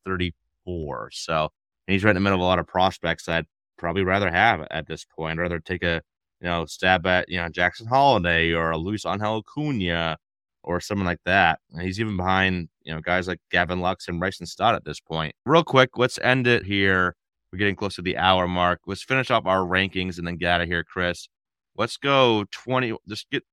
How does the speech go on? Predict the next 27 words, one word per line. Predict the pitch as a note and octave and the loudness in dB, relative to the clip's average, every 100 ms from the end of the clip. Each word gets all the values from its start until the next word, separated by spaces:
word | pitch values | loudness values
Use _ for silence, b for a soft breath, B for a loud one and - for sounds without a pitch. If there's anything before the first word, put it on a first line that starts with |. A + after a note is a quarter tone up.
| _ | _
twenty-one | - C3 C3 B2+ A#2+ A#2 A2+ | -8 -4 -2 0 0 0 -2
through, | - G#2 G#2+ G#2 G2+ | -6 -2 2 2 0
let's | A#2 - | -4 -4
go | E3+ | -6
twenty-one | - A3+ F#3+ | -4 -4 -2
through | D#3 G#2 | -2 -6
forty | - G2+ G2+ - F2+ | -6 -2 0 0 -2
here, | D#2+ E2+ F2 E2+ E2 - | -4 -2 0 0 -2 -8
'cause | F2+ | -12
this | F2+ | -12
position | - G2 G2 F2 | -14 -16 -10 -10
is | D#2+ | -10
so | - G2 F2 | -6 0 0
deep | D#2 E2+ E2+ E2+ | 0 0 0 0
here. | F#2 F2 E2+ E2 - | -2 0 2 0 -2
For | G#2+ | -2
me, | A2 B2+ B2 A#2+ G#2+ - | 2 4 6 4 2 0
I | G2+ | 0
have | G2 | 0
Tovar | - A#2 A2+ G#2+ G#2 | 0 0 2 4 2
twenty-one, | - G#2+ G2+ G2 G2 - | 0 -2 0 2 0 0
Abrams | F#2+ G2 G2+ F#2 | 0 0 -2 -4
twenty-two, | G2+ F#2 E2+ - C#3+ C#3 C3 - _ _ _ _ - | -4 -4 -4 0 2 2 0 -4 _ _ _ _ -4
Marte, | G2 G2 - A2+ A2 G#2 | 0 0 2 4 4 4
Noelvi | G2+ G#2+ G#2 | 2 2 2
Marte | F#2 - F#2 | 0 0 -4
twenty-three, | - F2+ E2+ G#2 A2+ G#2+ | -2 -6 -4 0 2 2